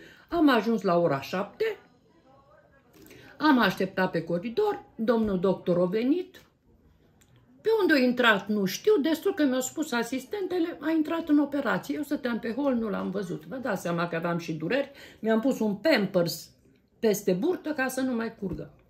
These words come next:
Acum așteptam să se termine operația, ca să mă vadă domnul doctor, asistentele știau. Cinci ore am stat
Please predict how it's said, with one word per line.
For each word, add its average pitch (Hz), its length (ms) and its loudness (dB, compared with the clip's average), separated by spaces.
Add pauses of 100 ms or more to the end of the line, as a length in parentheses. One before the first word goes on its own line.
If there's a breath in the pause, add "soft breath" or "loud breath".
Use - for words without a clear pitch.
(1200 soft breath)
Acum 370 260 2 (1120 loud breath)
așteptam 311 520 -2
să 226 140 0
se 220 140 -2
termine 302 720 4
operația, 302 840 -4
ca 196 140 -8
să 240 220 -2
mă 262 120 2
vadă 285 300 0
domnul 277 340 4
doctor, 240 360 0
asistentele 247 760 -2
știau. 190 480 -8 (120)
Cinci 330 320 -2
ore 185 460 0
am 208 160 -2
stat - 560 -6